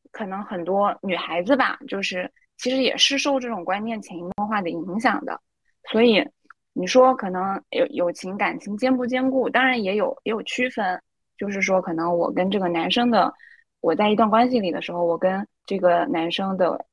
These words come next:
感情还不坚固，但我跟我的女性朋友的感情其实更坚固。然后呢，呃，我好像真的是因为不想让女生朋友生气跟人分手，可能也有这种情况。但大部分的情况很，很可能就是，其实你的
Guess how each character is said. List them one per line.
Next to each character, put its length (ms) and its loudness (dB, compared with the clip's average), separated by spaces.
感 220 -4
情 160 -4
还 120 2
不 120 0
坚 220 4
固， 180 6
但 160 4
我 120 4
跟 140 2
我 140 4
的 180 2
女 200 2
性 200 0
朋 240 -2
友 120 2
的 160 2
感 200 0
情 220 -4
其 160 -6
实 140 0
更 280 2
坚 180 4
固。 300 8
然 220 2
后 120 6
呢， 240 8
呃， 120 2
我 140 4
好 160 -2
像 200 -4
真 180 8
的 100 8
是 160 0
因 220 -2
为 180 2
不 140 -8
想 180 -6
让 300 -6
女 120 -6
生 200 4
朋 120 0
友 120 -2
生 200 -2
气 160 -10
跟 200 -2
人 200 -18
分 100 -2
手， 120 -6
可 100 -10
能 120 -2
也 80 8
有 80 8
这 120 -2
种 120 0
情 180 -6
况。 200 2
但 180 8
大 160 6
部 100 -4
分 220 -4
的 120 -2
情 220 -14
况 240 -2
很， 140 -8
很 80 -2
可 160 -2
能 220 -4
就 160 6
是， 200 2
其 140 6
实 80 8
你 160 6
的 120 0